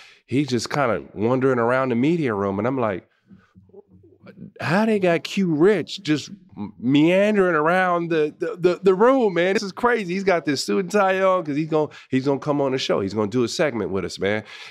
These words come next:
And he was just started, I guess he decided to kinda flirt with broadcasting, you know, "Try this out," you know? And, um, I remember just sitting down and telling him, like, "Hey, man, the food is over here.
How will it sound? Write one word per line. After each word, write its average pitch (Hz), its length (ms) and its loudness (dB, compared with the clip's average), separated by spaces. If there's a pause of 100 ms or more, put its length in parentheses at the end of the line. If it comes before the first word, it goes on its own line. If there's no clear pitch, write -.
And 104 240 0
he 120 120 2
was 110 100 -4
just 107 280 -2
started, 101 420 0
I 90 120 -2
guess 98 220 -4
he 110 100 -4
decided 101 440 -4
to - 80 -12
kinda 123 200 0
flirt 135 240 0
with 135 120 -2
broadcasting, 117 680 -2
you 107 80 0
know, 110 80 0
"Try 123 300 -2
this 127 180 -2
out," 98 220 0
you 104 100 -2
know? 117 240 0 (540)
And, 113 200 2
um, 101 340 0 (100)
I - 60 -2
remember 113 240 -2
just 113 220 -2
sitting 127 180 0
down 120 200 0
and 110 80 -2
telling 131 300 -2
him, 113 80 0
like, 98 140 0
"Hey, 120 160 0
man, 113 360 0
the 95 100 -10
food 143 260 0
is 131 140 0
over 123 180 2
here. 127 560 0